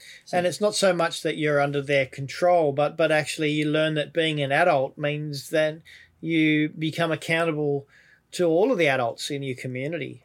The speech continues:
Speaker 2: um, and that, that it's actually not, not, like, when you're a kid, you kinda might feel like, "Oh, everyone's telling me what to do and I don't feel like I've got any power."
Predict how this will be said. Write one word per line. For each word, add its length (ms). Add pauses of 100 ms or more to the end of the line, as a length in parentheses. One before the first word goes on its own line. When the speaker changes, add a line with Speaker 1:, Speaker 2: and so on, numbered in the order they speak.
(120)
Speaker 2:
um, 360
and 340
that, 340
that 140
it's 180
actually 500 (340)
not, 320
not, 240 (100)
like, 180
when 140
you're 200
a 60
kid, 380
you 120
kinda 280
might 280
feel 260
like, 340
"Oh, 160
everyone's 520
telling 260
me 120
what 240
to 80
do 320
and 100
I 100
don't 180
feel 140
like 180
I've 120
got 120
any 220
power." 560